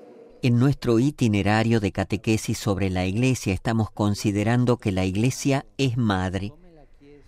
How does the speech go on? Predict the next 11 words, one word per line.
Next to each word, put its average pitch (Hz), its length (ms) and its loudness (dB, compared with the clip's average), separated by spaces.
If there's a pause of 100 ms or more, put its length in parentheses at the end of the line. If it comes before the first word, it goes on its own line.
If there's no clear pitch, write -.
(140)
La 104 160 0
vez 104 160 0
pasada 120 400 -2
hemos 113 220 0
subrayado 107 600 0
cómo 117 380 2
la 98 120 2
Iglesia 113 420 -2
nos 110 220 -2
hace 117 240 -4
crecer 143 580 -2